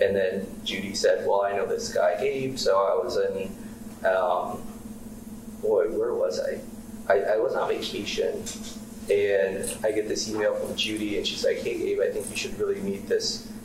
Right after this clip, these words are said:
uh, this guy, Larry. Um, he might have a job opportunity available to you." <laughs> And, and so I was like, "Okay, cool, that sounds good," because, um, at that point I was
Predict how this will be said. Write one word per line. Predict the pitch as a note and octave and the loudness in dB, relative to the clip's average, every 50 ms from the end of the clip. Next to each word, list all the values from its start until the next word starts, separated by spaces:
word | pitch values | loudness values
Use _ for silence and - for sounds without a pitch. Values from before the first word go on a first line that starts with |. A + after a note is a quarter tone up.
| - - - | -8 0 4
uh, | - F#2+ F#2+ F#2 F2+ F#2 | 4 6 6 6 4 4
this | F#2 F#2+ - - | 2 0 0 2
guy, | - F2+ F#2 F2+ G2 | 2 2 2 2 2
Larry. | A#2 B2+ C3 B2 A#2+ A#2 A2+ A2 A2+ A2 A2+ A2 A2 G#2+ - - - - - | 2 4 4 4 2 2 0 0 -2 -2 -2 -4 -6 -8 -10 -12 -12 -4 2
Um, | - G2 F#2+ F#2+ F#2 F2+ F#2 - - - | 4 6 6 6 4 2 0 0 -2 -2
he | A2+ | 0
might | G#2 G2+ F2+ - - | 2 2 2 2 0
have | - - - G2 G2+ | -2 0 0 2 2
a | - - | 2 2
job | - - - G2 - | 2 2 2 4 4
opportunity | - - - - - - - G#2+ G2 F#2+ F#2 - - F#2+ | 2 2 2 0 0 -2 -2 -4 -4 -4 -4 -4 -2 -2
available | - - F#2+ G#2+ A2+ A2+ A2 A2 A2 G#2+ A2 | 0 2 2 2 2 2 2 2 0 0 0
to | - - G#2 | -4 -6 -6
you." | G2+ G2 G2 G2 G2 G2 G2+ G2+ - | -6 -4 -4 -2 -2 -2 -4 -4 -6
<laughs> | - - - - - - - - - | -10 -12 -12 -12 -12 -14 -10 -4 0
And, | - - - - - A#2+ G#2 G#2 G#2+ G#2+ G#2+ G#2 G#2+ G#2+ G#2+ G#2+ - - - G#2 | 0 2 2 0 -2 -2 -2 -2 -2 -4 -4 -8 -8 -6 -8 -8 -8 -6 -2 0
and | G#2 G#2 | 0 2
so | G#2 A2+ G#2 G2+ F#2+ | 2 2 2 4 4
I | |
was | G2 G2 | 2 2
like, | G2 F#2 - | 2 2 2
"Okay, | A#2 B2+ - - - - - - | 2 2 2 2 0 0 0 0
cool, | - - G#2 | 0 0 2
that | G2 F#3 F#3 - - | 2 2 2 0 0
sounds | - E3 - - | 0 -2 -2 -4
good," | - - F#2+ - - - | -2 0 0 0 0 -2
because, | - A2 G2+ F#2 F#2 F2+ - - - - - - - | -4 0 0 0 0 0 -2 -6 -8 -10 -8 0 2
um, | - - - - - | 4 4 4 4 2
at | - - | 2 2
that | - A#2+ - - - | 2 0 0 0 0
point | - G2+ G2 | 0 0 0
I | F#2+ F#2 | 0 2
was | F#2 F#2 F2+ - - - | 0 0 -2 -4 -6 -8